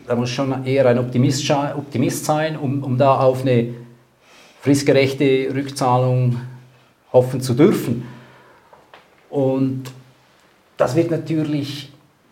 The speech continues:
Probleme geben und von dem her, wir glauben eher, dass der Zeitpunkt kommen wird, wo eben das System zu brechen droht und dass dann die Notenbanken halt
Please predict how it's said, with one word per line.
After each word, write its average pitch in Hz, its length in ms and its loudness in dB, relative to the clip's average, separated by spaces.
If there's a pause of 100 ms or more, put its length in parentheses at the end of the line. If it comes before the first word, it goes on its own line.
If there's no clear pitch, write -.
(120)
Probleme 131 480 2
geben 165 400 2
und 135 280 -6
von 127 180 -2
dem 156 240 0
her, 143 320 0 (140)
wir 147 200 -2
glauben 139 380 0
eher, 147 300 -4
dass 139 160 -8
der 123 120 -8
Zeitpunkt 135 580 -6
kommen 151 380 -6
wird, 151 400 -8
wo 131 220 -8
eben 143 440 -8 (840)
das 123 180 -8
System 127 460 -8
zu 123 160 -4
brechen 127 360 -2
droht 127 380 -4
und 139 140 -10
dass 131 180 -8
dann 143 240 -4
die 139 260 -4 (440)
Notenbanken 139 800 2
halt 131 420 -6